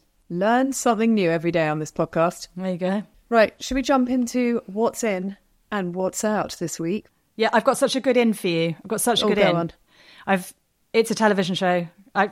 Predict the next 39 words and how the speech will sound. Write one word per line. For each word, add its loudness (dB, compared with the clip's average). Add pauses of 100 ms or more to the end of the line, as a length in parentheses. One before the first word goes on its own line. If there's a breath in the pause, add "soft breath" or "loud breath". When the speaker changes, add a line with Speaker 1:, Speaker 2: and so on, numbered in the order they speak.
(200)
Speaker 2:
feel -2
like 0
I -2
tell 0
you 0
I 0
watch -6
a -4
lot -4
of -8
television. -6 (460 loud breath)
One 2
Day. -4 (200)
I 6
have 0
watched -2
it 0
in -2
a -2
weekend. -2 (420 loud breath)
It -2
Speaker 1:
Is 0
it 4
Speaker 2:
was 2
Speaker 1:
amazing? 2
Speaker 2:
actu-, -4 (260)
it 0
is -2
incredible. 0
I 2
mean, 2
you 2
know, 2
I, 2
the 0
book 4
is 2
a 0
sensation -4